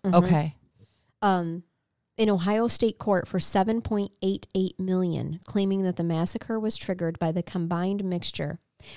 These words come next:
Speaker 1: of McDonald's food and work around his poisonous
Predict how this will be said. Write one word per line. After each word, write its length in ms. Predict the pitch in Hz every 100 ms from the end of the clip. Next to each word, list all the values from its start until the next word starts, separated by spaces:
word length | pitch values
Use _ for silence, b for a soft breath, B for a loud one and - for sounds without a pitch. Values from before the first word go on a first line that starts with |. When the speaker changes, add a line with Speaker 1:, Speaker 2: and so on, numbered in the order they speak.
| b
Speaker 1:
of 140 | 180 175
McDonald's 680 | 175 - 165 185 226 220
food 480 | - 190 180 214 254 _ _ _ -
and 220 | 196 185
work 420 | 175 175 196 - -
around 400 | 208 190 175 180
his 180 | 170 180
poisonous 600 | - 175 170 170 170 -